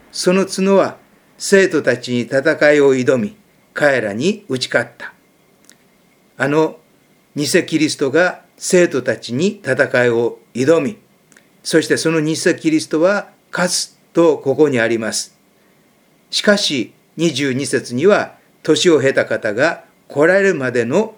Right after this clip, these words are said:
ことであり」。ですから、この偽キリストが権力を振るうのは、ある一定の期間だけであるということです。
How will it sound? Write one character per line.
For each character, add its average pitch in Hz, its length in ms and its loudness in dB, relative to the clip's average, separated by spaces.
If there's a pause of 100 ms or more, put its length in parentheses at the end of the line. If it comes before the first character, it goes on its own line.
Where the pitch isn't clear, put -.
(160)
こ 139 140 -4
と 156 120 4
で 127 160 0
あ 110 80 -2
り」。 107 120 -6 (960)
で 190 100 6
す - 100 0
か 143 140 0
ら、 143 300 -2 (260)
こ 170 100 0
の 170 120 0
偽 151 100 -2 (240)
キ 185 100 -4
リ 180 140 -2
ス - 60 -10
ト 170 120 -2
が 165 140 -2
権 180 300 0
力 127 260 0
を 110 80 -2
振 120 120 -4
る 131 100 -2
う 117 180 -2
の 98 100 -8
は、 131 280 -2 (480)
あ 196 120 2
る 175 160 4
一 135 120 -2
定 127 320 0
の 190 320 0 (160)
期 - 120 -16
間 170 380 2 (180)
だ 123 180 0
け 123 120 0
で 147 380 2 (140)
あ 165 180 0
る - 240 0 (480)
と 139 80 2
い 135 80 4
う 127 80 0
こ 139 120 2
と 151 120 2
で 120 120 2
す。 - 240 -6